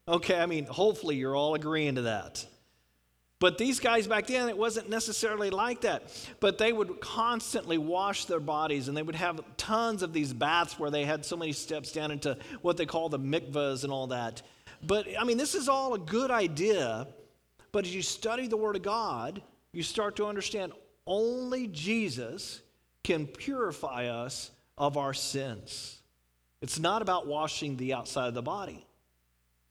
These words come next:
So we don't know for sure if he was one of these or if he was out there by himself, but he was into holiness.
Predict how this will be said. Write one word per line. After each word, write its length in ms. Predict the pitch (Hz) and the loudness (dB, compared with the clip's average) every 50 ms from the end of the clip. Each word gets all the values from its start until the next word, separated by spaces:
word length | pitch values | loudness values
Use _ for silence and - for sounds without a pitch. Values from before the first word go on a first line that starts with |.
| _ _ _ _ _ - | _ _ _ _ _ 0
So 100 | - 233 | 2 2
we 100 | 247 240 | 2 4
don't 200 | 254 277 285 269 | 4 4 4 4
know 140 | 262 262 262 | 4 4 4
for 160 | 262 240 190 | 4 2 0
sure 400 | - - - 233 226 247 254 233 | 0 0 0 0 0 0 0 0
if 80 | 208 | 0
he 100 | 220 220 | 0 -2
was 200 | 220 220 214 180 | -2 -2 -2 -2
one 180 | 196 202 214 214 | -2 -2 -2 0
of 80 | 202 180 | 0 0
these 340 | 196 202 226 247 262 214 | 0 0 0 0 0 0
or 100 | 214 185 | 0 0
if 80 | 170 - | 0 -2
he 80 | 190 190 | -4 -4
was 100 | 175 165 | -2 0
out 200 | 180 185 190 185 | 2 2 2 0
there 120 | 202 190 | 0 -2
by 140 | 175 180 170 | -2 -2 -2
himself, 600 | 165 156 151 - - 160 156 165 202 220 - - - - - _ _ _ _ _ _ _ _ _ | -2 -2 -2 0 2 2 2 2 0 -2 -6 -10 -20 -20 -20 _ _ _ _ _ _ _ _ _
but 120 | - 196 196 | 2 4 4
he 60 | 208 | 4
was 300 | 196 214 226 247 226 233 | 6 6 6 6 6 4
into 160 | 226 214 170 | 4 4 4
holiness. 680 | 147 202 202 202 190 190 208 240 262 - - - - | 2 2 2 2 2 0 0 -4 -4 -6 -10 -12 -14